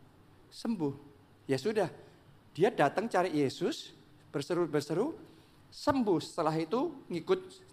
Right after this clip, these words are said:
dalam perjalanan, setelah itu sudah. Tapi tetap itu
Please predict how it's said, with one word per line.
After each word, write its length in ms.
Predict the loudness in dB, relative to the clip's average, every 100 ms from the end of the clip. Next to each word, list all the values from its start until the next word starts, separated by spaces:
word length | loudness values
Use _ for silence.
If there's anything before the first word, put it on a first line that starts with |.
| 0
dalam 160 | 2
perjalanan, 640 | 2 0 2 2 4 2 0
setelah 240 | 0 0
itu 80 | 0
sudah. 240 | 0 0 -2 -6 -20 -20 -12 -4
Tapi 320 | 0 2 4
tetap 320 | 2 0 -2 0
itu 160 | -4